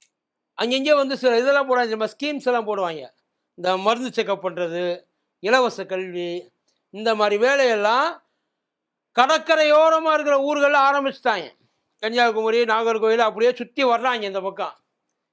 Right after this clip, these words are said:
எல்லா இடத்துலயும் ஆரம்பிச்சா இப்ப மக்களும் வந்து, நான் தான் சொல்றேன், எங்களுக்கு நல்லது செய்யறவன் எவனா இருந்தாலும் அவனை ஏத்துக்குவோம். ஆனா நல்லது செய்யற மாதிரி நடிக்கிறவன் எவனா அவன் தெரியணும்ல.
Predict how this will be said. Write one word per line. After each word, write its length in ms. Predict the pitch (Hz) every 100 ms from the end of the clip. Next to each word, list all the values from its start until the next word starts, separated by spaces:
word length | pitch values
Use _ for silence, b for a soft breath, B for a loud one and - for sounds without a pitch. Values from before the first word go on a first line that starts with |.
| -
எல்லா 240 | 190 240 240
இடத்துலயும் 340 | 247 254 277
ஆரம்பிச்சா 300 | 262 269 294
இப்ப 280 | 339 311 349
மக்களும் 520 | 262 269 - 370 359 320
வந்து, 220 | 330 359 440 - _ _ _
நான் 180 | 220 320
தான் 120 | 370 349
சொல்றேன், 280 | 330 320
எங்களுக்கு 300 | 277 277 247
நல்லது 280 | 294 359 359
செய்யறவன் 460 | 311 339 320 311 294
எவனா 200 | 311 320
இருந்தாலும் 300 | 302 302 302
அவனை 200 | 294 285
ஏத்துக்குவோம். 340 | 294 294 269
ஆனா 80 | 294
நல்லது 380 | 277 311 349 294
செய்யற 160 | 311 311
மாதிரி 200 | 320 294
நடிக்கிறவன் 460 | 349 349 339 320
எவனா 200 | 311 320 320
அவன் 220 | 311 320
தெரியணும்ல. 460 | 320 311 311 320